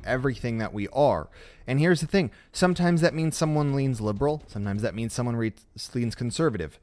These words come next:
The main thing they should have in common is that the people matter.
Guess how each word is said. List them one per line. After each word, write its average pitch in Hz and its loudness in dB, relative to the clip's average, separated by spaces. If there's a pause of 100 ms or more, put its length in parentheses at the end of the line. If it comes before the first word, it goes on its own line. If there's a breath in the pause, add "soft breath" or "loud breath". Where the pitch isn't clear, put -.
(160)
The 123 0
main 151 2
thing 165 0
they 135 0
should 123 -4
have 135 2
in 135 -2
common 147 -2
is 113 -2
that 131 0
the 113 -2
people 147 -2
matter. 120 -2